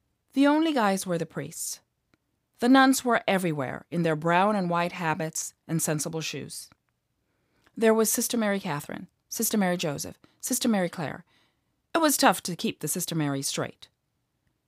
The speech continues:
We had really good teachers, though. We had to learn Latin, as they were still saying Mass in Latin. Latin was kind of fun. We would dress up in togas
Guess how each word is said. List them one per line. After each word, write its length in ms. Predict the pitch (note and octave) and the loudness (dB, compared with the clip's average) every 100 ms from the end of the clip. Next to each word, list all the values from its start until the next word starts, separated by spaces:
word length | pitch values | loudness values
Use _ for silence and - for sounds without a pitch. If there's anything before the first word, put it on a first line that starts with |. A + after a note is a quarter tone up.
| - | -2
We 140 | F#4 | 2
had 220 | F#4 C4+ | 2 2
really 280 | F3+ F3+ D#3+ | 2 2 2
good 200 | D3+ C3 | 0 -6
teachers, 380 | E3 C3 F#2+ - | -8 -10 -12 -14
though. 220 | - - - _ _ _ - | -14 -16 -20 _ _ _ -4
We 140 | F#3 | -2
had 200 | F3 D#3+ | 0 -2
to 100 | - | -4
learn 220 | A3+ C4 D4 | 0 2 2
Latin, 480 | A#3+ G3 A3 A3 - _ _ _ | 0 -2 -2 -4 -6 _ _ _
as 120 | - F3+ | -8 -4
they 120 | E3 | -2
were 100 | E3 | -4
still 260 | - E3+ | -4 -4
saying 280 | E3+ F#3+ G3 | -4 -4 -2
Mass 260 | F#3 F3 F3 | -2 -2 -4
in 100 | F#3+ | -4
Latin. 380 | D3 - - - _ _ _ _ _ _ _ _ _ _ _ _ | -6 -8 -14 -16 _ _ _ _ _ _ _ _ _ _ _ _
Latin 400 | G4+ C5 C#5 D#4 | 2 2 4 2
was 160 | B3 - | 2 0
kind 280 | F#3+ E3 | 0 0
of 80 | D3+ | 0
fun. 280 | - A#2+ - _ _ _ _ _ _ _ _ _ _ _ _ _ - | -4 -6 -8 _ _ _ _ _ _ _ _ _ _ _ _ _ 0
We 120 | C4+ | 2
would 160 | C#4 B3+ | 4 4
dress 300 | C4+ D#4 - | 4 4 2
up 160 | F4 | 0
in 120 | E4+ D#4 | -2 0
togas 540 | G3+ D#3 C#3+ D3 | 0 0 -2 -4